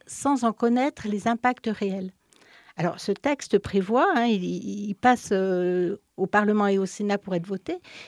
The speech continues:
il prévoit de demander, de faire passer au gouvernement, dans les trois mois, un rapport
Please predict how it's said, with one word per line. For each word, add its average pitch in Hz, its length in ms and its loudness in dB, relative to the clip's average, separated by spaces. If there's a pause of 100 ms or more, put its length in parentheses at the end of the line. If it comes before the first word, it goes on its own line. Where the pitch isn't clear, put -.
(140)
il 233 180 2
prévoit 247 720 2 (1040)
de 220 240 2
demander, 240 800 2 (260)
de 190 160 0
faire 277 180 2
passer 254 400 4
au 196 80 4
gouvernement, 196 680 2
dans 202 100 4
les 196 140 6
trois - 280 6
mois, 226 420 6 (1300)
un 285 120 4
rapport 254 680 2